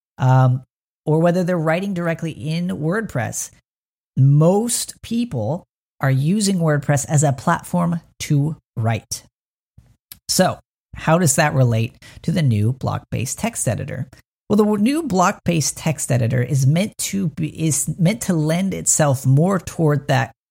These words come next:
that block, the page builder style creation of content than it is the original WordPress style of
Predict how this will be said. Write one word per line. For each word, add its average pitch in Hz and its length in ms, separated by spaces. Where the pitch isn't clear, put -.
that 120 260
block, 143 480
the 107 380
page 254 580
builder 110 480
style 165 460
creation 151 520
of 131 120
content 127 480
than 202 180
it 196 220
is 139 460
the 135 260
original 156 580
WordPress 139 880
style 110 600
of 110 320